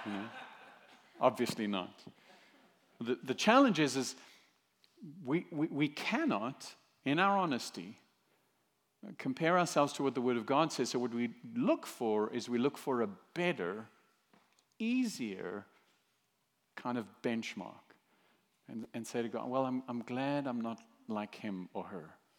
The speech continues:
What does that do? It makes us not say,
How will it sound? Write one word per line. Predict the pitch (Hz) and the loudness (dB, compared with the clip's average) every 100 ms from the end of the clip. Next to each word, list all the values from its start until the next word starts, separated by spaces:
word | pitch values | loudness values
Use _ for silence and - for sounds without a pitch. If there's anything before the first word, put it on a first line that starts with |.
| _ - - - _ | _ -20 -20 -20 _
What | 139 | 0
does | 185 165 | 2 2
that | 185 165 | 0 0
do? | 180 202 262 - - _ _ _ _ _ _ _ _ _ | -2 -2 -2 -8 -16 _ _ _ _ _ _ _ _ _
It | 135 | -10
makes | 131 127 - | -6 -4 -4
us | 131 135 | -6 -2
not | 131 139 | -2 -2
say, | - 147 123 98 | -4 -4 -2 -4